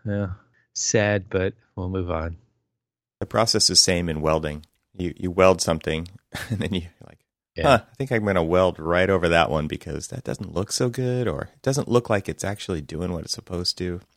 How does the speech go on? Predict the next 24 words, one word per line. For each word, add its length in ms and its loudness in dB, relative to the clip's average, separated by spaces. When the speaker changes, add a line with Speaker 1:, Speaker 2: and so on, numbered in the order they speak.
Speaker 1:
Yeah. 280 -4
How's 220 -2
that 180 2
adventure 340 -6
been 180 -8
going? 300 -4
Speaker 2:
Oh, 140 -4
man, 300 -2
I'm 120 -8
so 200 -4
tired. 420 -6
I, 220 4
I 80 10
enjoy 400 6
it, 200 4
and 200 6
I 80 8
don't 340 2
enjoy 300 -4
it 180 -6
at 140 -2
the 80 -8
same 240 -4
time. 300 -8